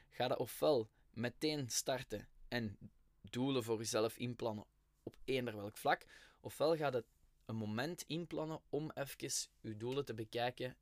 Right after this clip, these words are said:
aan uw doelen te werken en probeer dat zo ver mogelijk te trekken als je kunt. Uw doelen in het huishouden, uw doelen in uw relatie, uw doelen voor uw eigen persoonlijke ontwikkeling, uw eigen ontspanning, uw doelen op werkvlak enzovoort. Dus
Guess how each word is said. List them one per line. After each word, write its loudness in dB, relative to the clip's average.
aan 0
uw -2
doelen -2
te -10
werken -2
en -6
probeer 2
dat 0
zo 2
ver 2
mogelijk 0
te -8
trekken -4
als -4
je -8
kunt. -6
Uw -4
doelen 2
in 0
het -4
huishouden, 4
uw -4
doelen 2
in -2
uw -4
relatie, 6
uw -2
doelen 0
voor -8
uw -4
eigen 0
persoonlijke -4
ontwikkeling, -2
uw 0
eigen 2
ontspanning, -2
uw -2
doelen 0
op -4
werkvlak 0
enzovoort. -4
Dus -2